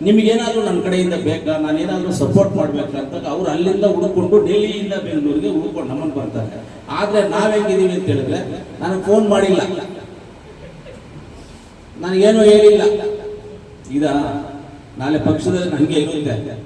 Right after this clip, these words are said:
ಏನು ಹೇಳಿಲ್ಲ, ಏನು ಮಾಡಿಲ್ಲ ಅಂತ ಹೇಳಿದ್ರೆ ಅವ್ರು ಬಂದು ಅವ್ರ ಕೆಲ್ಸಗಳು, ಅವ್ರ ತೊಂದರೆಗಳಿದ್ದಾಗ ಅವಾಗ ಏನು ಹೇಳಿಲ್ಲಪ್ಪ, ಇವಾಗ ಏನು ಕೇಳಕ್ ಆಗಲ್ಲ ಅಂತ ಹೇಳ್ತಾರೆ. ಅದನ್ನ ತಿಳ್ಕೊಳ್ರಿ ಮೊದಲು ನೀವೆಲ್ಲ. ಇವತ್ತು ಕಾಂಗ್ರೆಸ್ ಪಕ್ಷ ಏನು ಅಂದ್ರೆ, ದೇಶಕ್ಕೆ ಸ್ವಾತಂತ್ರ್ಯ ತಂದಾಗಿಂದ,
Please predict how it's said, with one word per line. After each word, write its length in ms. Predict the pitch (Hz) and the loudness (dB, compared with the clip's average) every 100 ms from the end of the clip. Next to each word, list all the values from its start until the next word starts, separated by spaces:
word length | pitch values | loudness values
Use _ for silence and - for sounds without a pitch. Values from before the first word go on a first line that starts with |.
| - | -10
ಏನು 300 | 127 151 156 | -4 -2 2
ಹೇಳಿಲ್ಲ, 340 | 156 156 151 156 | 4 4 6 4
ಏನು 360 | 151 151 147 | 4 2 2
ಮಾಡಿಲ್ಲ 280 | 143 151 151 | 2 0 0
ಅಂತ 180 | 139 - | -2 -2
ಹೇಳಿದ್ರೆ 300 | 139 190 175 - 113 - - | -2 -2 -2 -4 -6 -10 -4
ಅವ್ರು 240 | 131 170 - | 0 0 2
ಬಂದು 240 | 175 160 | 2 2
ಅವ್ರ 220 | 151 160 | 2 2
ಕೆಲ್ಸಗಳು, 400 | 151 156 175 165 | 0 -2 -4 -2
ಅವ್ರ 200 | 139 151 | -2 -2
ತೊಂದರೆಗಳಿದ್ದಾಗ 640 | 143 147 151 139 147 151 208 196 - - - - | 0 0 0 0 -2 -2 0 0 -2 -4 -8 -10
ಅವಾಗ 440 | - 165 175 175 170 | -10 -6 -6 -4 -4
ಏನು 100 | 175 | -4
ಹೇಳಿಲ್ಲಪ್ಪ, 440 | 165 160 147 - | -4 -4 -4 -2
ಇವಾಗ 320 | 151 147 143 | 0 0 0
ಏನು 260 | 139 139 - | -2 -2 -4
ಕೇಳಕ್ 300 | 131 139 - | -6 -6 -6
ಆಗಲ್ಲ 280 | 127 127 120 | -6 -6 -6
ಅಂತ 220 | 120 117 | -8 -4
ಹೇಳ್ತಾರೆ. 680 | 113 107 - - - - 110 | -4 -4 -8 -12 -16 -16 -8
ಅದನ್ನ 220 | 110 120 110 | -4 -4 -2
ತಿಳ್ಕೊಳ್ರಿ 440 | 139 175 - 120 107 | -2 0 -2 -2 -4
ಮೊದಲು 200 | 110 104 | -4 -4
ನೀವೆಲ್ಲ. 400 | 104 101 104 113 - - - - - - 131 | -4 -4 -4 -4 -4 -8 -14 -16 -18 -2 4
ಇವತ್ತು 480 | 170 185 175 170 | 6 6 4 2
ಕಾಂಗ್ರೆಸ್ 440 | - 185 190 185 - | 0 -2 0 0 0
ಪಕ್ಷ 200 | - - | -2 -2
ಏನು 280 | 160 156 151 | -2 0 0
ಅಂದ್ರೆ, 580 | 151 175 127 117 127 - - - - - - - - - - - - 107 | 0 2 0 -2 -6 -8 -14 -16 -18 -20 -20 -20 -20 -20 -20 -20 -10 -2
ದೇಶಕ್ಕೆ 520 | 170 202 196 190 185 | 0 2 2 0 0
ಸ್ವಾತಂತ್ರ್ಯ 540 | - 156 175 165 156 | 2 2 2 2 2
ತಂದಾಗಿಂದ, 560 | 151 139 135 139 135 | 2 0 0 -2 -2